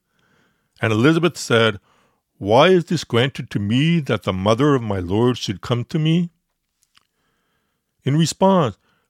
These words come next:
Mary gave a beautiful song of praise, which we find in Luke chapter one. In this song, Mary said, "My soul magnifies the Lord, and my spirit rejoices in God my Savior,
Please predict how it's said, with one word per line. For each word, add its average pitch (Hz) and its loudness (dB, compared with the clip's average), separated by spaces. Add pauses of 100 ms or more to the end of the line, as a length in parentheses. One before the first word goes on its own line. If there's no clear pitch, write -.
(160)
Mary 139 2
gave 120 -2
a 98 -6
beautiful 127 -2
song 117 -4
of 107 -8
praise, 113 -2
which 98 -8
we 98 -6
find 110 -2
in 95 -6
Luke 120 -4
chapter 117 -4
one. 92 -6 (1400)
In 202 0
this 240 0
song, 113 -2
Mary 131 0
said, 113 -2 (640)
"My 98 -6
soul 143 2
magnifies 117 -4
the 107 -4
Lord, 95 -4 (840)
and 104 -6
my 104 -2
spirit 180 0
rejoices 117 -4
in 92 -10
God 110 2
my 117 -4
Savior, 95 -6